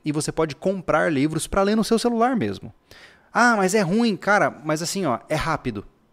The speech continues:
entende? Você pode baixar li-, e um livro no Kindle é tipo dez reais, quinze reais, enquanto a versão física é noventa, cento e vinte. O que que eu faço? Eu compro a versão digital. Se eu gostei,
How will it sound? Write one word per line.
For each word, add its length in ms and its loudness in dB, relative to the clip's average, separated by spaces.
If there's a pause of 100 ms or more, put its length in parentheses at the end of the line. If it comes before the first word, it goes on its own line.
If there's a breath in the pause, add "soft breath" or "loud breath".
entende? 320 -4
Você 220 -8
pode 260 -2
baixar 300 0
li-, 120 -2
e 80 0
um 160 -2
livro 320 0
no 100 0
Kindle 400 -2
é 60 0
tipo 220 -10
dez 260 0
reais, 540 -4
quinze 320 -6
reais, 340 -2
enquanto 320 -4
a 20 -4
versão 280 -6
física 520 -6 (340 loud breath)
é 120 4
noventa, 720 0 (120 soft breath)
cento 360 -2
e 20 -2
vinte. 540 -4 (360 soft breath)
O 120 -2
que 120 -6
que 140 -4
eu 80 6
faço? 480 0 (240)
Eu 100 6
compro 360 2
a 40 4
versão 360 -2
digital. 580 -4 (340)
Se 300 0
eu 140 8
gostei, 680 2